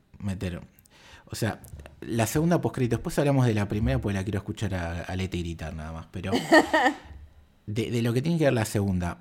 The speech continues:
Speaker 1: nosotros vemos a Jane Foster llegando al Valhalla, como dijimos, se encuentran con Heimdall, y para mí esta escena es perfecta porque te permite dos cosas. Uno, eh, que si Natalie Portman no quiere volver, cosa que dudo,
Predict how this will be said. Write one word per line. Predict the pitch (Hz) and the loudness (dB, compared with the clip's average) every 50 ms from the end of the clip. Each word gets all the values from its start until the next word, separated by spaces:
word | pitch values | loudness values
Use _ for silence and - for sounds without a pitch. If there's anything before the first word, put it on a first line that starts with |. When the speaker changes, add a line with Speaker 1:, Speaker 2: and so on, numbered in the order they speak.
| - - | -6 -4
Speaker 1:
nosotros | 104 101 - 151 147 160 143 131 | -2 -2 0 0 2 2 4 4
vemos | 139 139 147 135 131 123 | 4 4 4 2 0 0
a | 110 | -2
Jane | - - 131 127 | 0 0 -2 0
Foster | 123 - 135 131 - 131 113 | 0 -2 -4 -2 0 -2 -2
llegando | - - 113 104 104 110 110 104 | 0 -2 -2 0 0 2 2 0
al | 104 107 | 0 0
Valhalla, | 117 123 117 - 127 127 131 127 - - - - - - - | 0 -2 0 0 0 2 2 0 0 -2 -6 -12 -20 -12 -8
como | - 92 92 95 92 | -6 -4 -4 -4 -6
dijimos, | 95 - 110 110 113 110 - | -4 -4 -2 0 0 0 -2
se | - 104 | -4 -4
encuentran | 95 - 98 98 - 104 98 95 | -4 -4 -4 -4 -2 -2 -4 -4
con | 90 85 87 90 - | -4 -6 -8 -8 -6
Heimdall, | 90 80 82 85 82 80 85 - - - _ - | -6 -6 -6 -6 -6 -6 -6 -8 -12 -18 _ -10
y | 113 117 | -8 -6
para | 117 117 123 131 | -4 -4 -2 -2
mí | 147 156 | -2 -4
esta | 156 - 127 | -2 -4 -4
escena | 120 - - 131 131 | -4 -4 -4 -4 -4
es | 123 - | -4 -4
perfecta | - 104 107 - - 117 120 - - - - - | -6 -6 -6 -6 -6 -6 -4 -2 -2 -4 -4 -4
porque | - 95 92 90 - 95 | -6 -8 -6 -6 -6 -6
te | 92 101 92 | -4 -4 -4
permite | - 95 92 95 98 101 98 101 95 87 | -4 -4 -4 -2 -2 -2 -2 -2 -4 -4
dos | 87 87 - | -6 -6 -8
cosas. | - - 73 - - - - - - _ - | -10 -12 -12 -10 -12 -14 -14 -16 -18 _ -4
Uno, | 147 139 131 135 139 160 - - - - _ - - - - - - - - - - _ _ _ - | 0 2 2 4 4 2 0 -2 -8 -18 _ -20 -20 -20 -20 -20 -20 -20 -20 -20 -20 _ _ _ -4
eh, | 101 98 95 92 92 90 85 82 - | -2 -2 -2 -2 -2 -4 -6 -6 -8
que | - 90 | -8 -8
si | - - 95 87 87 87 90 87 85 - - | -8 -6 -6 -6 -6 -4 -6 -6 -6 -6 -6
Natalie | - 101 107 107 110 107 104 101 | -4 0 0 0 2 2 0 0
Portman | 101 - 110 107 104 104 101 101 101 - - | 0 0 0 0 2 2 2 2 0 -2 -2
no | 98 98 98 98 | -2 -2 0 0
quiere | 107 101 104 | -2 -2 -2
volver, | 98 98 101 107 107 107 104 101 - | 0 0 0 0 2 0 0 -2 -4
cosa | - 82 - - - 80 - | -8 -8 -8 -6 -8 -8 -6
que | 90 92 | -4 -2
dudo, | 104 110 107 104 104 113 139 147 - | 0 0 0 2 0 0 -2 -4 -6